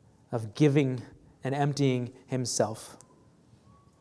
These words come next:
for us. Lord, it's just so clear and so evident.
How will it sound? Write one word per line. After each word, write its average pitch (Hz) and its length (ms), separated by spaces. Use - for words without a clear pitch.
for 135 240
us. - 480
Lord, 127 140
it's 123 60
just 127 120
so 131 140
clear 120 480
and 113 100
so 131 140
evident. 117 580